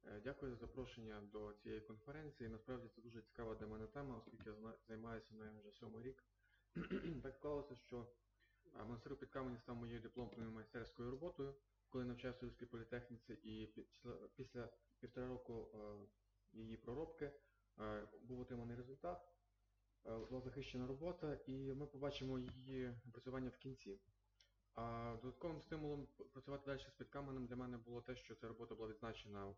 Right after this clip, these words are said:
Польщі премією Яна Захватовича як, е, краща робота студентська у сфері збереження культурної спадщини. І я зрозумів, що, можливо, я рухаюсь в правильному напрямку з цим об'єктом, і його варто розвивати далі.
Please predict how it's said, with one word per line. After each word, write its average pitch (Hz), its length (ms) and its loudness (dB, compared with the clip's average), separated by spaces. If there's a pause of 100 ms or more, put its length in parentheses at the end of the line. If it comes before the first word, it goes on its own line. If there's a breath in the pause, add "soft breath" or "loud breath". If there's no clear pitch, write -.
(120)
Польщі 107 540 2
премією 107 440 0
Яна 110 160 2
Захватовича 165 600 -2 (440 soft breath)
як, 120 260 0
е, 117 380 4
краща 127 280 2
робота 117 240 -2
студентська 117 480 -2
у 110 140 0
сфері 113 260 -2
збереження 107 600 0 (340 loud breath)
культурної 113 400 0
спадщини. 110 540 0 (340)
І 117 60 0
я 160 100 6
зрозумів, 160 380 -2
що, - 140 0
можливо, 135 580 4
я 127 180 2
рухаюсь 131 320 -2
в - 60 -16
правильному 113 360 4
напрямку 123 380 0
з - 40 -6
цим 117 140 -2
об'єктом, 139 520 0
і 110 100 -6
його 120 180 0
варто 131 300 0
розвивати 110 360 0
далі. 98 260 0